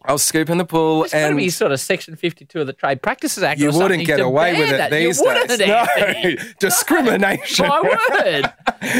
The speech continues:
Speaker 1: Um, but yeah, I got banned from a couple singing competitions, and, but my mum was so good. She literally opened up a bank account for me in any winnings that I had. She used to, or any pay slips that I got as a kid, she used to put it into that bank account.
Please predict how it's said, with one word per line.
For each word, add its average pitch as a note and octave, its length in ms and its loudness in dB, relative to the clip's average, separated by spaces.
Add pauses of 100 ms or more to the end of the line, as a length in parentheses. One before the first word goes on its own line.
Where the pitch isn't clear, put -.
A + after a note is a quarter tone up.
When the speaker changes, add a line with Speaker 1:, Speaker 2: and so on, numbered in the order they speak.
(260)
Speaker 1:
Um, F3 380 2 (260)
but G#3 140 2
yeah, A#3+ 140 2
I G3+ 60 2
got F#3+ 160 0
banned F3 280 0
from E3 160 0
a D3 40 0
couple A3+ 420 -2
singing C3+ 300 0
competitions, B2 800 -6
and, D#3+ 200 0
but F#3 160 0
my G3 160 2
mum F#3 340 0
was F3+ 120 -2
so D#3 260 -2
good. C3 280 0 (160)
She - 200 -4
literally E3 420 0
opened D#3+ 320 -4
up E3+ 140 -2
a F#3+ 40 -10
bank C#3+ 280 -2
account B2+ 280 -4
for C3 140 -6
me B2 160 -2
in A#2+ 160 -4 (140)
any F3+ 260 2
winnings F3 640 -4 (320)
that C#3+ 140 0
I C3+ 120 2
had. C3+ 460 -2 (220)
She C3+ 360 -4
used C3+ 380 -6
to, C3+ 160 0
or A#2 400 0
any C#3+ 180 -2
pay C#3 320 -4
slips - 380 -6
that C3 120 -8
I B2 80 0
got B2 180 -4
as A#2 140 -6
a A#2 40 -16
kid, C3 280 -10
she - 120 -16
used - 140 -16
to A2+ 60 -18
put D3 200 -6
it C#3 100 -6
into B2+ 220 -14
that B2+ 180 -4
bank A#2+ 220 -6
account. D3 380 -6